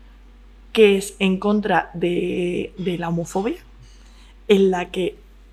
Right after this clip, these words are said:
es, está todo mal en la letra. Y dice un momento,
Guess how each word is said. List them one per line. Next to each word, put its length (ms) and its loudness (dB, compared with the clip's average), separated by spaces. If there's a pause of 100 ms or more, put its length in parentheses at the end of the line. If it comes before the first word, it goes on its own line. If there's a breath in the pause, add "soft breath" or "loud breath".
(340)
es, 280 2 (480)
está 280 2
todo 400 6
mal 220 0
en 140 -2
la 60 -2
letra. 420 -4 (1160 loud breath)
Y 440 12 (140)
dice 760 6
un 200 6
momento, 720 6